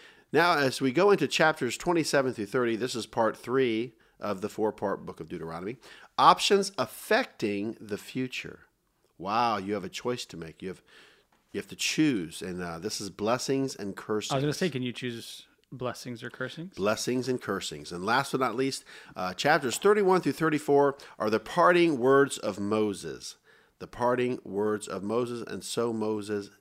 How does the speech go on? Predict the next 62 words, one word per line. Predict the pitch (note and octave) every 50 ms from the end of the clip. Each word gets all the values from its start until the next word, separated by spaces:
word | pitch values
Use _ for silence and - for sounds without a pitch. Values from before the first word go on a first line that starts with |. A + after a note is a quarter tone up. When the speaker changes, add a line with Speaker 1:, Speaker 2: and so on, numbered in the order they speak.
| _ _
Speaker 1:
died. | - E2+ E2+ E2+ E2 D#2+ D#2 -
And | - E2 E2+ E2+
there, | F2 F2 - -
there | - F#2+ F#2 F#2+
you | F#2+ F#2+
have | G2+ G2+ G2+ F#2+
it, | - - _ _ -
ladies | - G#2 G#2 G#2 G#2 G2+
and | G2 G2
gentlemen, | F#2+ A2 A#2 A#2 A#2+ B2+ B2 - - - - - _ _
brothers | - B2 C3+ C3+ B2+ A#2+
and | B2+ A#2
sisters. | - - D#3 C#3+ - D#3+ D#3 C#3+ - - - - - - _
Once | A#2+ B2+ B2
again, | B2+ B2+ C3+ C3
we | C3 C3
are | B2
here | B2 C3+ C3
to | A#2+ A2+
share | - - C3+ C3
the | B2 A2 G#2+
Torah | - - B2+ C3 C3+ C3+ -
and | A2+ G#2
get | A#2 B2 -
you | -
excited | A2+ - - - - C3 B2 C3 B2+ A#2+
about | A#2+ A#2+ A#2
the | - G#2+
Torah | - C#3 B2+ A#2+
portions | - - C3+ B2+ A#2+ C3 B2 B2 - - - - - - -
and | - G2 G#2 G#2
make | A2 C3+ C3+ -
it | A2+ E2
relevant | G#2 G#2+ A2 B2 B2+ C3 A#2+ A#2+ G#2+
for | - - A#2+ B2
today. | B2 - G2+ G2 A2+ C3 C#3 B2 G#2
So | - - G2+
here | G2+ C3 D3
we | D3+ D3 C#3+
go, | B2+ C#3 D3 D#3+ E3+
right | D3+ B2+ B2+
out | C3 C3
of | B2
the | A#2
gate. | A2+ C#3 E3 F3+ E3+ - - - - - - - _ -
Question | - G3+ G3+ - F3+ F3+
number | F3 D#3+ D#3
one, | D#3 E3+ E3+ F3 E3+ - - -
what | - G3 A3 A3
two | - - G#3+
types | F#3+ - G3+ F#3+ F#3 F3 D3+
of | D#3 C3 -
people | - F3+ F#3 F3+ F3+ E3+
will | D#3 D3 C#3
be | C3 C3+
found | B2 - - E3 D#3 D#3 D#3 D#3 D#3 C3+
at | C3 - -
all | - D3+ F#3 A3+ B3 B3 A#3+
the | G#3 A3
gates | D3 B2+ D#3 D#3 D#3+ D#3+ D3+ -
in | C#3 C#3 C#3
Israel? | A#2 D#3+ E3 - - A#2+ G#2 F#2+ F2+ F2 F#2 G#2+ B2+ -